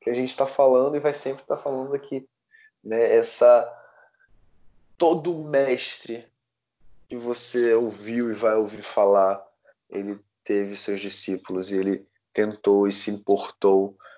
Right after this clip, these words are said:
em passar aquilo à frente, né? Não deixe apegar, não deixe apagar essa bela chama mantida de século em século nessa escura caverna desse,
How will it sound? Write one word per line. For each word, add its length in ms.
em 180
passar 760
aquilo 640
à 100
frente, 760
né? 240
Não 300
deixe 380
apegar, 720
não 180
deixe 320
apagar 760
essa 600
bela 260
chama 440
mantida 420
de 100
século 420
em 60
século 540
nessa 220
escura 300
caverna 680
desse, 560